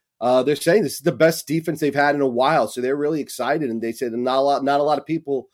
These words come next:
are talking about this defense. I have, I would have to agree. That might be something in the Super Bowl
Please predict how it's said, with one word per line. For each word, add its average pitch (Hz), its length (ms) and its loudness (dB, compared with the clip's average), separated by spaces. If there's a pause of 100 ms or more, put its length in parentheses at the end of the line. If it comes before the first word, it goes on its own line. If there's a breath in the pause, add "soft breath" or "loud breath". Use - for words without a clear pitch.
(300 soft breath)
are 123 120 0
talking 143 500 -2
about 120 280 -2
this 113 200 -8
defense. 131 420 -4
I 120 120 0
have, 160 180 0
I 117 100 -2
would 185 120 0
have 151 140 0
to 127 80 -6
agree. 120 440 -6 (500)
That 151 260 2
might 175 260 2
be 160 280 0
something 156 420 -2
in 139 60 0
the 127 80 0
Super 160 300 -6
Bowl 117 480 -2